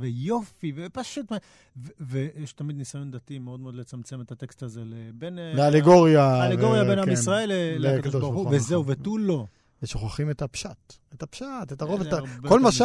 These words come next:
Speaker 1: מפשט,
Speaker 2: ונמשל, יש לו
Speaker 1: כן.
Speaker 2: שני רבדים.
Speaker 1: כאילו
Speaker 2: פה
Speaker 1: זה,
Speaker 2: כאילו
Speaker 1: זה כאילו זה פשט, אבל כשקוראים את שיר השירים, אנחנו, אני מרגיש את הדרש אצלנו בעצמות, לא ב-,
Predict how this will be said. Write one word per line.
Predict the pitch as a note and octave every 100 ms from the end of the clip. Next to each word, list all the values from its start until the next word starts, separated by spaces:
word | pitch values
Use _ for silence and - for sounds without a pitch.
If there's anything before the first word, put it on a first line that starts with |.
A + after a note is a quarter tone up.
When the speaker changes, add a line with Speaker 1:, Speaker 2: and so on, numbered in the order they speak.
| B3
Speaker 1:
מפשט, | G#3
Speaker 2:
ונמשל, | G3 F3 D#3 A3 F#3
יש | D#3+
לו | F#3+
Speaker 1:
כן. | E3
Speaker 2:
שני | - E3
רבדים. | D#3+ C#3+ C3+
Speaker 1:
כאילו | G3
Speaker 2:
פה | -
Speaker 1:
זה, | F3+
Speaker 2:
כאילו | D#3+ D#3
Speaker 1:
זה | C#3+
כאילו | G#3+ A3+
זה | D#3+
פשט, | - G3+ D#3+
אבל | C3 A#2+
כשקוראים | - C3+ - C#3+ D#3
את |
שיר | D#3+
השירים, | D3 D#3 D#3
אנחנו, | C#3 A#2+ C#3 B2+
אני | B2
מרגיש | B2 C#3+ -
את | C#3+
הדרש | C#3+ E3+ C#3+
אצלנו | - D3+ G3 F3+
בעצמות, | B2+ A2+ - A#2+ A2+ A2 B2+
לא | C3+ D#3
ב-, | D3 B2+ A#2 A2